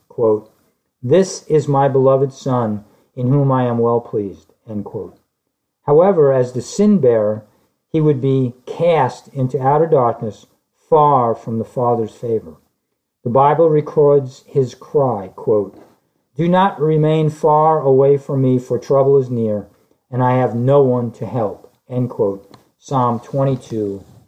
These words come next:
eleven. So again, you know, I'm, I'm, I'm bringing the, the, the relevance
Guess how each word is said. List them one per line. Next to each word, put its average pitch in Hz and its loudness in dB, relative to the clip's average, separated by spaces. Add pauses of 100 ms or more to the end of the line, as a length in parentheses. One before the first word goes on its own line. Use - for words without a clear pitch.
(100)
eleven. 101 -8 (880)
So 139 2
again, 131 -2 (200)
you 123 -4
know, 131 0
I'm, 120 -6
I'm, 117 -6 (200)
I'm 117 -6
bringing 151 -2
the, 120 -2
the, 110 -4 (300)
the 120 -2
relevance 135 0